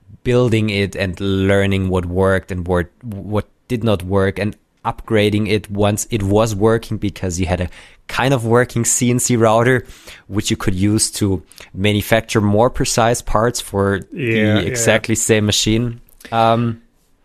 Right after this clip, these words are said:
Speaker 2: So, so with the, with the plywood C N C gone, do you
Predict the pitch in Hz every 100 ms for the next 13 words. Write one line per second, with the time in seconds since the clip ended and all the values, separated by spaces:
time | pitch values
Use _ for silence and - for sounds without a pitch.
0 | _ _ _ _ - - 180 175 175 147
1 | 160 214 - 226 175 151 143 170 180 156
2 | 135 123 - 135 139 - 127 113 123 110
3 | 113 139 123 104 120 147 139